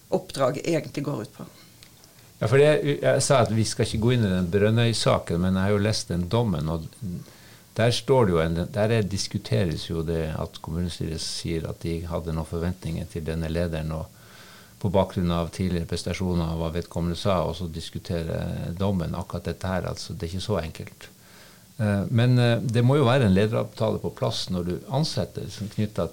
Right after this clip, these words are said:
Speaker 2: til, eh, jobbsikkerhet og oppsigelsesvern og en del sånne ting. Eh, så her må jo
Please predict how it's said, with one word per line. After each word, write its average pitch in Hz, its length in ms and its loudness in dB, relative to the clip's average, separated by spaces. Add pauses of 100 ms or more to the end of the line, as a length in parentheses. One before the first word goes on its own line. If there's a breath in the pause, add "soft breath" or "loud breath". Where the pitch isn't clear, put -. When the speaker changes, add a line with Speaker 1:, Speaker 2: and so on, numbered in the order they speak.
Speaker 2:
til, 82 260 -2
eh, 82 300 -6
jobbsikkerhet 113 880 -4
og - 240 -6
oppsigelsesvern 98 960 -2
og 82 60 -2
en 82 100 -2
del 85 80 -4
sånne 123 340 0
ting. - 220 -8 (640 loud breath)
Eh, 101 180 -6
så 101 140 -8
her 113 100 -2
må 131 200 -2
jo 90 60 -6